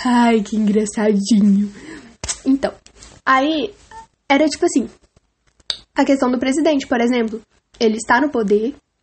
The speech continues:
devido a ações legais, ou seja, os votos da, da população, que elegeram ele,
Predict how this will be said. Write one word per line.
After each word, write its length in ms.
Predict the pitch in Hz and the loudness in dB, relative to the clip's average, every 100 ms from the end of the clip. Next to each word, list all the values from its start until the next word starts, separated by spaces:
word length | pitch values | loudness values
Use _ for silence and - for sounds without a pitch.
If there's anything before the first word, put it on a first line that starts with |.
| - | -6
devido 640 | 240 240 214 202 214 339 - - | -2 0 0 -4 -2 -6 -8 -8
a 120 | 233 | -8
ações 340 | 226 240 247 | -4 -4 -2
legais, 400 | 302 320 262 214 | 0 2 2 2
ou 100 | 208 | -2
seja, 320 | 214 233 202 - - | -2 0 -2 -6 -10
os 180 | 208 | -8
votos 400 | 208 208 - 339 - | -6 -6 -8 -12 -14
da, 380 | 220 214 226 311 _ _ _ _ _ _ _ _ _ | -10 -8 -8 -10 _ _ _ _ _ _ _ _ _
da 180 | 233 262 | -2 -2
população, 580 | 262 285 330 403 392 247 - _ _ _ _ _ | 0 -2 -2 -2 -2 -6 -12 _ _ _ _ _
que 220 | - 262 | -2 0
elegeram 580 | 262 269 294 285 269 311 | 2 2 2 2 2 0
ele, 340 | 302 269 302 | 0 0 -2